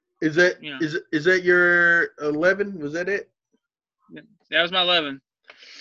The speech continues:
Speaker 1: <clears throat> Number ten, Al Bundy.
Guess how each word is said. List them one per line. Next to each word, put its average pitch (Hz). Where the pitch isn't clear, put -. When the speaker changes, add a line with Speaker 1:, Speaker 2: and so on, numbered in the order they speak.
Speaker 1:
<clears throat> 135
Number 202
ten, 196
Al 175
Bundy. 131